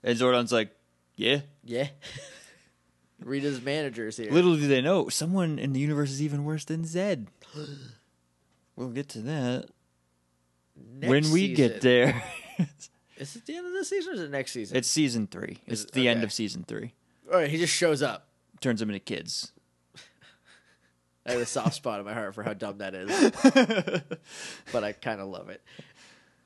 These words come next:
Speaker 1: And then they're that way for ten episodes.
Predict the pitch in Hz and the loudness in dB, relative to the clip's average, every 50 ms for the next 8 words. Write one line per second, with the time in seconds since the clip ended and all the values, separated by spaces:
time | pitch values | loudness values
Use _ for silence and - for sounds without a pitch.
0 | _ _ _ _ _ - - - 147 165 170 156 165 170 151 147 175 - 143 147 | _ _ _ _ _ -6 0 4 4 4 4 4 2 2 4 2 2 2 2 -2
1 | 147 - - 143 - - - - - 147 139 143 143 143 139 123 117 - - 143 | -2 -2 -6 -8 -8 -8 -10 -8 -6 -4 -4 -4 -4 -6 -6 -10 -12 -10 -8 -8
2 | - - - - - - - - - - - - - | -6 -4 -6 -6 -6 -6 -12 -12 -12 -12 -12 -12 -12